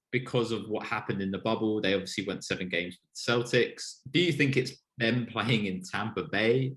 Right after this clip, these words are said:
or do you think it's just the whole sped-up schedule that's playing a toll on this team, which is projected to actually go quite far and is a dangerous team?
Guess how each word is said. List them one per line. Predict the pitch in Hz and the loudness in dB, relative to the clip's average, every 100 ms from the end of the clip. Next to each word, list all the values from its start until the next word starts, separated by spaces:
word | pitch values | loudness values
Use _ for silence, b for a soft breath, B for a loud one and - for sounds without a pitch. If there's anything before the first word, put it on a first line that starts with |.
| - | 0
or | 127 | 2
do | 147 | 2
you | 170 | 0
think | 170 131 | 0 0
it's | 127 - | -2 -4
just | 107 - | -6 -4
the | 95 | -4
whole | 98 95 95 - | 2 4 4 0
sped-up | - - 107 101 - | -8 -6 -2 -2 -2
schedule | - 104 101 95 82 | -2 0 0 0 -4
that's | - | -6
playing | - 95 92 87 | -4 -2 0 -4
a | - - | -10 -10
toll | 101 92 87 | -2 2 2
on | 82 | -2
this | 90 87 | -8 -8
team, | - 95 85 85 | -2 0 0 -4
which | 87 - | -8 -6
is | 92 - b b | -6 -8 b b
projected | 127 139 156 - - | 0 4 2 0 -4
to | - | -4
actually | - 113 | -2 -2
go | 101 117 110 | 0 2 2
quite | 110 104 87 - | 0 -4 -4 -4
far | 104 95 82 - | -4 -4 -4 -8
and | 98 | -4
is | 98 98 | -2 0
a | |
dangerous | 98 107 107 95 90 | 2 2 2 -2 -6
team? | 95 92 | -6 -8